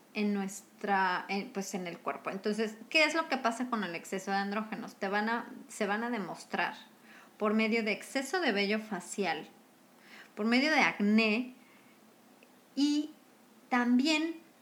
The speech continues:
una de, de las cuestiones con este, eh, hiperandro-, andrógenos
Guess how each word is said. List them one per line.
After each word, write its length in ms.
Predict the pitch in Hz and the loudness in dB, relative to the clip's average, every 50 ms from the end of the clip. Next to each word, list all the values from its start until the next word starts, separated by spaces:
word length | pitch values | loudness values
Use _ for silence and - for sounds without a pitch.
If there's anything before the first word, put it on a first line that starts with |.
| - - - - - - - - - - - - | -20 -20 -20 -20 -20 -20 -20 -20 -20 -20 -14 -6
una 460 | - 233 240 247 262 262 269 262 - | -2 0 2 4 6 6 6 4 2
de, 340 | 202 196 214 208 196 196 190 - | 0 0 0 0 0 -2 -4 -6
de 200 | 190 - 202 196 | -6 -4 -2 0
las 220 | 196 190 196 - | 0 0 0 -2
cuestiones 540 | - 214 202 202 - 226 220 220 226 240 247 | -4 -6 -6 -6 -4 -4 -4 -4 -4 -6 -6
con 240 | - - 214 202 196 | -4 -4 -2 -2 -2
este, 920 | 196 196 190 - - - - 208 202 202 202 202 196 196 185 180 175 175 170 - - - - - - - | -4 -6 -8 -12 -14 -6 -4 -2 0 0 0 0 -2 -2 -4 -6 -10 -14 -16 -20 -20 -18 -18 -18 -16 -10
eh, 600 | - 190 180 180 180 170 165 160 156 - - - - | -8 -6 -6 -4 -4 -4 -4 -4 -6 -8 -10 -8 -6
hiperandro-, 840 | 220 214 - - 220 202 190 190 190 190 196 196 185 190 185 185 - - - - - - - - - - - - - - - - - - - - | -6 -6 -4 -2 0 2 2 2 2 2 0 0 0 0 -2 -2 -6 -14 -20 -20 -20 -20 -20 -20 -20 -20 -20 -20 -20 -20 -18 -18 -18 -16 -10 -4
andrógenos 1040 | - 214 214 202 196 196 220 220 220 - - 233 - - - - - - - - | 0 2 2 4 4 4 4 4 4 2 0 0 0 -2 -6 -10 -14 -16 -16 -16